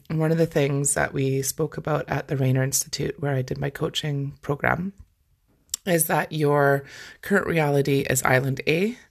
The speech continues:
and your imagined future is island B, and how you're going to get from island A to island B. And how do we make it safe for you to get from island A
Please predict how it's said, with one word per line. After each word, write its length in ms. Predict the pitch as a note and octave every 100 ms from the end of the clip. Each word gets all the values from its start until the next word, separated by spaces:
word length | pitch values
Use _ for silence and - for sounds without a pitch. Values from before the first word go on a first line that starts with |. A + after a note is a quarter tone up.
| _ - - _ -
and 200 | C#3+ D#3
your 80 |
imagined 420 | D3 D3+ F#3+ D3 C3+
future 420 | C#3 C3 C#3 -
is 300 | B2 B2+ C3 -
island 320 | C3+ C3 C3+
B, 300 | C4 A3+ B2 - _ _ _ - - - -
and 200 | D3 C#3
how 280 | E3 D#3
you're 220 | D3 D3 C#3+
going 200 | C#3+ C#3+
to 100 | C#3+
get 340 | F3+ E3 -
from 540 | - C#3+ C#3 C#3 B2+ - _
island 360 | C3+ C3 C3+ C3+
A 340 | - C#3+ D3 C#3 _ _ -
to 140 | -
island 300 | B2+ C3+ C3
B. 280 | B2+ - C3+ _ _ _ - - - - - -
And 160 | D3+
how 140 | D3 C#3+
do 80 | D3
we 80 |
make 260 | D3 C#3 C3+
it 120 | -
safe 540 | - G3 F3+ B2+ - - - _ -
for 100 | -
you 160 | C#3+
to 140 | C3 D3+
get 300 | C#3+ - -
from 160 | C#3
island 320 | C#3 C3+ C3 B2+
A 240 | -